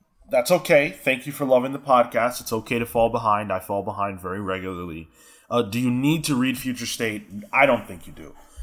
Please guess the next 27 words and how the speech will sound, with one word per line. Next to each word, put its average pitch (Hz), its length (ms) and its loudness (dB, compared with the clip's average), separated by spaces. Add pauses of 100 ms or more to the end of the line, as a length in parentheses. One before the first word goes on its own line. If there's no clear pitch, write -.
(120)
I 120 100 -2
think 127 300 -2
that 107 420 0
Future 123 380 -2
State 110 580 -6 (840)
being, 156 640 2 (120)
the 143 80 4
way 151 160 6
they're, 180 340 4
the 139 120 4
way 160 160 8
they've 160 180 2
touted 131 460 2
it - 160 0 (100)
as 107 340 -2
a 107 120 -10
future, 143 840 0 (220)
a 127 80 4
potential 165 580 0
future, 120 680 -2 (400)
invalidates 110 800 2
it 98 180 -10 (580)
in 104 200 -10
that 117 200 0
regard. 78 460 -10 (600)
Um, 101 480 -2
now, 131 440 4